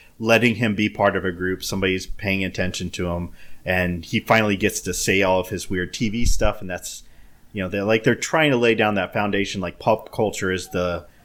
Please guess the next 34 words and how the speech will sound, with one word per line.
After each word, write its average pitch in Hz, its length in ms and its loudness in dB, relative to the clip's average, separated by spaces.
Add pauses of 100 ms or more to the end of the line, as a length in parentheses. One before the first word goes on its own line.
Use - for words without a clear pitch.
(240)
the 107 100 -2
lens 107 380 2
through 107 160 -4
which 95 440 0 (120)
he - 200 -6
views 104 380 0
the 104 120 -6
world 95 380 2
in 92 160 -6
order 87 240 -4
to - 140 -10
make 87 260 -4
sense 90 460 -2
of 82 300 -4 (540)
how 113 200 4
everything 90 400 0
functions, 127 580 -2
which 143 360 -2 (640)
I 147 180 6
weirdly 151 400 2
kind 127 220 0
of 113 80 0
understand, 101 680 -2
'cause, - 180 -8
like, 95 180 -4
when 101 120 -4
I 101 80 0
was 101 120 -2
a 95 60 -6
kid 170 200 4
and 110 120 4
I 101 40 0
was 95 140 0
very 95 380 0